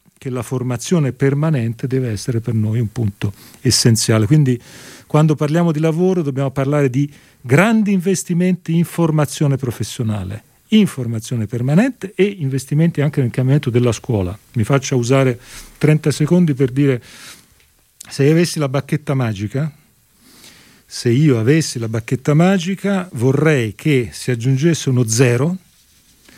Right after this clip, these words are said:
agli studenti che oggi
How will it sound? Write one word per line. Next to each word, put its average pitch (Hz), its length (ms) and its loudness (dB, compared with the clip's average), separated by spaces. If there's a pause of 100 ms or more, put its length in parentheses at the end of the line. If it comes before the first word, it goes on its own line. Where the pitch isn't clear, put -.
(300)
agli 123 300 2
studenti 175 920 0 (380)
che - 320 -6
oggi 160 840 0